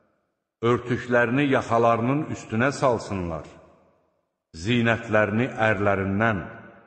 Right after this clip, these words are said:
yaxud atalarından, yaxud ərlərinin atalarından, yaxud öz oğullarından, yaxud ərlərinin oğullarından, yaxud qardaşlarından,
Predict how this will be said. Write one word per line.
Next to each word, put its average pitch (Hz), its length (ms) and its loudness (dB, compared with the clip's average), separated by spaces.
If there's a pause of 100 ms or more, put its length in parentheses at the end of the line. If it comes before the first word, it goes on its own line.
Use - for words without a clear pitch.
(160)
yaxud 101 480 0 (140)
atalarından, 98 920 -2 (580)
yaxud 131 460 2 (160)
ərlərinin 117 760 2
atalarından, 98 840 -2 (760)
yaxud 131 380 2 (180)
öz 185 300 2
oğullarından, 113 920 2 (720)
yaxud 107 480 0 (160)
ərlərinin 101 720 0
oğullarından, 90 840 -2 (600)
yaxud 131 460 2
qardaşlarından, 123 1080 2